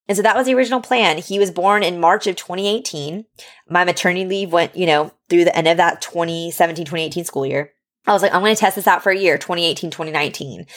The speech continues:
and just kinda see if we can make it work financially, whatever." And then in December twenty eighteen, I found out I was pregnant <laughs> and due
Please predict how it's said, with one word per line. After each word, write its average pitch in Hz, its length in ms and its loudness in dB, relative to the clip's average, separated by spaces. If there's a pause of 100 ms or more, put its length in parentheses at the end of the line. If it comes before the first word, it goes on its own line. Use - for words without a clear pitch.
(320)
and 175 100 2
just 160 140 0
kinda 175 180 2
see 175 440 -2
if 175 100 0
we 180 80 2
can 180 100 2
make 170 200 0
it 165 60 0
work 156 180 2
financially, 156 360 0
whatever." 147 460 0 (400)
And 180 160 0
then 185 240 4
in 175 140 0
December 202 400 2
twenty 185 320 -4
eighteen, 262 440 -2
I 208 100 0
found 180 200 2
out 160 120 4
I - 20 2
was 147 160 -2
pregnant 208 480 -2
<laughs> 196 160 -2
and 175 180 -2
due 165 240 0